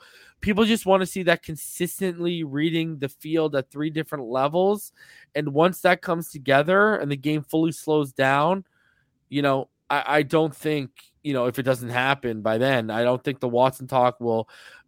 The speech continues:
be around, but I don't think there's enough games for that kind of leap to happen. Like, I think that's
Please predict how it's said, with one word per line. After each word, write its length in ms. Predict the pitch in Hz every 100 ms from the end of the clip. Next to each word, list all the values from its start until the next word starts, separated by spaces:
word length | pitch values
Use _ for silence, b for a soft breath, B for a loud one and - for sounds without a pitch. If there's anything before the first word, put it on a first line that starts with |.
| 113
be 180 | 135
around, 440 | 135 120 143 139 120
but 160 | 123
I 100 | 117
don't 140 | 135 139
think 140 | 139
there's 140 | 131 123
enough 320 | 127 123 -
games 480 | 123 123 123 113 -
for 180 | - 120
that 240 | 120 117
kind 200 | 127 117
of 140 | 107
leap 340 | 107 117 120 -
to 100 | 110
happen. 420 | 101 113 117 104
Like, 180 | 98 107
I 40 | 113
think 220 | 131 117
that's 320 | 123 127 -